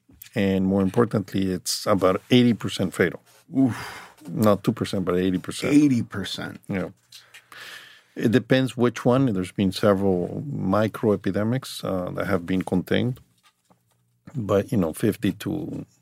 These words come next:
Speaker 1: eighty percent mortality. And it's a very, um, I don't wanna talk about gruesome things, but it's a very dire mortality. It's a hemorrhagic fever.
Speaker 2: Right.
Speaker 1: So
Speaker 2: the other great mystery here is,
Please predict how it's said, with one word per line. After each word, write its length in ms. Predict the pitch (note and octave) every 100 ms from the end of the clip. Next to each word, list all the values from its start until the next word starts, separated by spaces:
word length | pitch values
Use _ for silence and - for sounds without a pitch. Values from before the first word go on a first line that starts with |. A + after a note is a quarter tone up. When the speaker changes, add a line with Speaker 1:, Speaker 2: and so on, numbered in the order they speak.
| -
Speaker 1:
eighty 200 | F#2+ F#2+
percent 340 | - F2+ G2+ F2
mortality. 640 | E2+ F#2+ F#2 F2+ - - _ - - - - -
And 120 | A2
it's 140 | G2+ G#2+
a 60 |
very, 500 | F#2 G#2+ G#2+ G#2 F#2+
um, 400 | F2+ F2+ F#2 E2+ - D#3 F3 _ _ _ -
I 40 |
don't 100 | G2+
wanna 120 | F2+
talk 260 | F2 F#2+ F2+
about 220 | F2+ F2
gruesome 380 | - G#2 - F#2
things, 320 | - A2+ F#2+
but 140 | - F#2+
it's 140 | -
a 40 |
very 280 | F#2 G2+ G2
dire 360 | F2+ F#2 F2+ E2+
mortality. 380 | F2 - G#2 -
It's 120 | -
a 40 |
hemorrhagic 680 | F#2+ - A#2+ A2+ G2+ F#2 E2+
fever. 320 | - F2+ E2+ - _ _
Speaker 2:
Right. 320 | - F#2 F2
Speaker 1:
So 340 | - - F2 - _ _ _ - -
Speaker 2:
the 180 | - -
other 360 | E3 F3 D#3+ B2 A2 _ - A2
great 440 | A#2+ C3 C3+ -
mystery 540 | B2+ C3 A#2+ A#2 A#2
here 260 | G#2+ A2 G#2
is, 280 | G#2 -